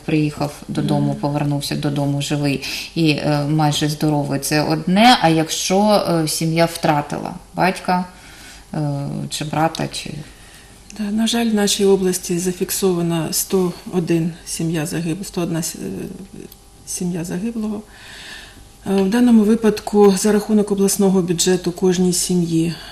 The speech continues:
Speaker 2: е, виплачується п'ятдесят тисяч за рахунок благодійних фондів. Е, також кожній дитині.
Speaker 1: Це одноразова допомога?
Speaker 2: Одноразова
Speaker 1: Мгм.
Speaker 2: допомога, так.
Speaker 1: А потім?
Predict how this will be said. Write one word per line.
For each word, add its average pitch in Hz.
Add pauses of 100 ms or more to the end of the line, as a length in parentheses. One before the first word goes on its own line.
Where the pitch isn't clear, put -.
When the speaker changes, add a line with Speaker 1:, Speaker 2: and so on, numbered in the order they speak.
(140)
Speaker 2:
е, -
виплачується 175
п'ятдесят 165 (400)
тисяч 165
за 156
рахунок 165
благодійних 190
фондів. 208 (920)
Е, 185
також 208
кожній 208
дитині. 165
Speaker 1:
Це 170
одноразова 156
допомога? 165
Speaker 2:
Одноразова 165
Speaker 1:
Мгм. 170
Speaker 2:
допомога, 180
так. 170
Speaker 1:
А 160
потім? 160